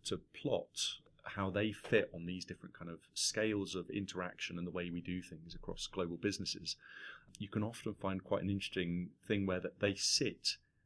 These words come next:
halfway between or in between their two lines of heritage. Uh, if you have somebody who is, say, from Europe but has lived and worked in the Far East for a long time,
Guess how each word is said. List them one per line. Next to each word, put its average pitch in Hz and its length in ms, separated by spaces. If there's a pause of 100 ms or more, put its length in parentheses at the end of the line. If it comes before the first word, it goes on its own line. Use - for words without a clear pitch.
(340)
halfway 110 320
between 98 440
or 92 140
in 107 100
between 104 440
their 90 160
two - 340
lines 90 320
of 90 80
heritage. 101 680 (560)
Uh, 85 220
if - 140
you 95 80
have 98 120
somebody 98 380
who 90 340
is, 90 360
say, 87 260
from 87 260
Europe 98 340
but - 140
has 87 200
lived 95 240
and 90 100
worked 90 300
in 87 80
the 80 60
Far 87 300
East 127 260
for 95 120
a 90 40
long 87 220
time, 110 340